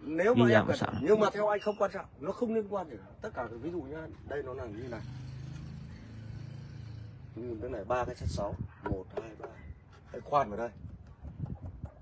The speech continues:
Speaker 2: Để lúc vận chuyển thôi gì?
Speaker 1: Đúng, đã khoan rồi.
Speaker 2: Ừ.
Speaker 1: Khoan rồi. Anh khoan vào đây,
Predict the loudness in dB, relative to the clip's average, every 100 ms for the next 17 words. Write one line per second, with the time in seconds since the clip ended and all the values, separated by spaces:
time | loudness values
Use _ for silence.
0 | -20 8 12 12 12 12 12 12 12 12
1 | 10 8 6 -2 -10 -12 0 2 6 8
2 | 10 8 6 -2 -16 -4 2 2 0 -6
3 | -12 -14 -12 -2 2 8 8 6 0 -18
4 | -20 -20 -20 -20 -20 -14 -10 0 4 4
5 | 2 -2